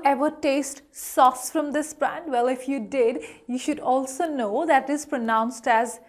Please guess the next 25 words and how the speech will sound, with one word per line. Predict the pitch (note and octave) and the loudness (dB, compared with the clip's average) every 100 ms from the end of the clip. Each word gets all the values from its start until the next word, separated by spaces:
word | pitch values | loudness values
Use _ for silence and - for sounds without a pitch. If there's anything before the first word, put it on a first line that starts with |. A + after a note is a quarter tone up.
| _ _ _ - G#3 | _ _ _ -12 -2
Del | A#3+ A#3+ | 0 0
Monte, | B3 B3+ C4+ C4+ C4 A3 - - _ - | 0 -2 -2 -2 -4 -6 -6 -16 _ -18
Del | G3+ A#3 A#3 | -4 -2 -2
Monte, | A3+ B3 C4 B3+ B3+ - - _ _ G#3 | -4 -4 -4 -6 -10 -14 -16 _ _ -4
Del | A#3 A#3 | -2 -2
Monte. | A3 A#3 C4 B3+ A#3 - - - - _ - | -2 -2 -2 -4 -6 -8 -12 -20 -20 _ -2
That | D4+ | 0
is | E4 D#4+ | 0 0
the | E4+ | 0
correct | D4+ C#4 C#4+ | 2 0 0
Italian | G#3+ A3+ G#3+ B3 | -4 0 0 0
pronunciation, | C4+ D4+ D#4 D#4 D#4+ E4 D#4+ F#4 F#4 | -2 -4 -4 -2 0 0 0 -4 0
but | E4+ F4 - - _ | 0 0 -6 -20 _
usually | C4+ D4 E4+ D4 D#4+ E4 | -2 4 4 6 4 4
again | D4+ A#3+ A#3+ | 4 6 4
in | C4+ C#4 | 4 -2
English | C4 C4+ C4+ | -2 -4 -4
we | C#4 | -4
end | B3+ A#3+ | -2 -2
up | B3+ | -2
pronouncing | B3+ A#3 A#3 A#3+ B3+ | 0 0 0 -4 -6
it | A#3+ | -4
as | B3+ B3+ - - - - - | -4 -4 -6 -18 -20 -18 -2
Del | C4 C#4+ D4 | 6 6 6
Monte, | C#4+ C#4 D#4 D4+ | 4 0 0 0